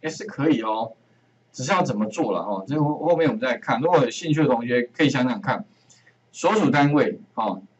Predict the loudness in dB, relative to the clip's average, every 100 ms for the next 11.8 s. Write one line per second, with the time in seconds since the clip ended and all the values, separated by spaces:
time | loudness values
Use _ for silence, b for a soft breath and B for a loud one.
0 | _ 0 4 2 2 0 -2 -10 _ -16
1 | -2 0 0 -2 -2 -2 -2 -4 -6 b
2 | b b _ 0 6 6 6 2 2 2
3 | 6 6 4 -4 _ _ _ _ _ _
4 | _ 2 2 4 4 6 6 4 2 0
5 | 0 -6 _ 0 2 4 4 2 -4 -8
6 | -8 -12 -16 _ _ _ _ _ _ 2
7 | 4 6 4 4 4 4 4 2 4 4
8 | 4 4 2 2 0 2 4 4 2 0
9 | -8 _ _ 4 6 8 6 0 -8 -4
10 | -4 -4 -4 -4 0 0 2 0 2 4
11 | 2 0 -4 -4 0 0 -2